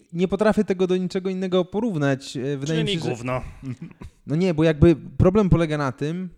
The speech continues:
Speaker 1: że nadajemy jakieś umowne wartości. Ciuchy są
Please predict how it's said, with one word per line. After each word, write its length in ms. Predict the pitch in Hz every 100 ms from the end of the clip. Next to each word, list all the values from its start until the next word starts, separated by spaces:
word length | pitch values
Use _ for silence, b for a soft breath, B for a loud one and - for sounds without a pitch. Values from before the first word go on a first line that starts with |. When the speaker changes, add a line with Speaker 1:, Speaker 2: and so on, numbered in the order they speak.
| -
Speaker 1:
że 500 | 123 120 139 135 131 - - _ _ - _
nadajemy 540 | 90 120 127 139 160 156
jakieś 320 | 139 143 -
umowne 380 | 139 147 139 127
wartości. 600 | 131 - 120 - - 87 _ _ _
Ciuchy 220 | 156 143
są 120 | 151